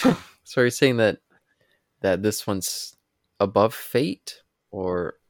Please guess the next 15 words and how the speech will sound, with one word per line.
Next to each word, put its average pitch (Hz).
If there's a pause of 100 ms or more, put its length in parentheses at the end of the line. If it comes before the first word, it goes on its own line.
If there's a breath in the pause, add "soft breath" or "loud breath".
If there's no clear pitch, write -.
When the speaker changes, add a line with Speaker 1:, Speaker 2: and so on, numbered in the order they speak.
(200)
Speaker 1:
This 135
one 202
is, 117 (140)
the, 123
the 139
last 135 (100)
third 135
of 127
this 139
film 135
is 120
above 101
Fate, 98 (420)
absolutely. 95 (580)
Speaker 2:
Hmm. 90